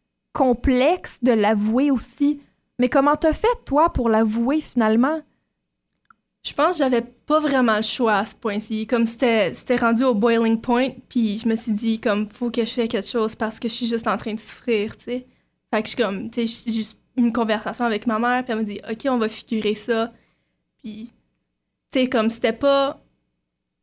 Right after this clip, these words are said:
Speaker 2: c'était, ah, j'ai pas eu une mauvaise réaction, c'était juste moi qui, qui me faisait peur à moi-même, je dirais.
Speaker 1: Mhm. Puis ta mère, comment qu'elle a réagi ?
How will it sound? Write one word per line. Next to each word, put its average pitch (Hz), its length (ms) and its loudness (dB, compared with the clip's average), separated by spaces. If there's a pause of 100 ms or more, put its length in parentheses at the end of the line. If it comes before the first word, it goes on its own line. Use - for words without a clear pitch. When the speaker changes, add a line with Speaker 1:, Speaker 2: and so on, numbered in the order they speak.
(280)
Speaker 2:
c'était, 240 280 -4
ah, 240 100 -2
j'ai 240 160 0
pas 330 180 2
eu 349 120 6
une 285 60 4
mauvaise 247 320 4
réaction, 240 480 0
c'était 226 300 0
juste 262 380 0
moi 214 600 2
qui, - 500 -12 (520)
qui - 120 -2
me 220 60 4
faisait 226 300 2
peur 233 260 -2
à 214 60 2
moi-même, 220 420 -4
je - 80 -14
dirais. 247 260 4
Speaker 1:
Mhm. 240 400 4 (800)
Puis 240 120 -6
ta 233 160 4
mère, 240 280 2
comment 233 240 2
qu'elle 226 200 0
a 226 80 2
réagi ? 226 560 0